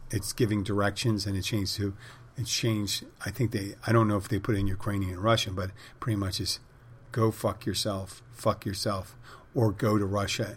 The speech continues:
and fuck yourself." The three, the three directions it gives itself, pointing to different directions. I, I hardly agree with the, um, the Looney Tunes,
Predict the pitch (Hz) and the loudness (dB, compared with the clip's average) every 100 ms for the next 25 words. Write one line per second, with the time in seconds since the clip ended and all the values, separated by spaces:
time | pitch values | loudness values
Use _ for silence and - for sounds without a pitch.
0 | - 101 - 95 - - 92 90 - 113 | -4 -2 -2 -4 -2 -2 -2 -4 -8 -8
1 | - 110 98 - - - - - 113 - | 2 4 2 -2 -16 -20 -12 -4 -4 0
2 | 120 107 98 92 - 107 104 92 107 95 | 4 4 4 -2 -2 2 4 2 -2 -4
3 | 98 - 95 98 85 107 - - - - | -4 -4 -2 -2 0 0 -2 -8 -10 -12
4 | - - - 120 107 104 104 107 - 95 | -8 -2 4 8 12 12 12 6 4 0
5 | - 90 - - - - - - - - | -2 -4 -6 -10 -10 -10 -12 -20 -12 -6
6 | - - - - 113 113 - 117 113 113 | -4 -6 -4 4 6 6 4 4 8 8
7 | 110 107 101 95 107 107 98 95 - - | 8 6 4 4 4 6 6 2 -2 -4
8 | - - - 120 101 92 87 90 - - | -6 -8 0 2 4 2 -2 -6 -12 -20
9 | - - - - - - - - - - | -12 -12 -12 -20 -20 -20 -20 -20 -20 -20
10 | - - - - - - - - - - | -20 -20 -20 -20 -20 -20 -20 -20 -20 -20
11 | - - - - - - 113 117 113 104 | -20 -20 -20 -20 -4 4 8 10 10 10
12 | 98 131 110 98 | 6 6 6 4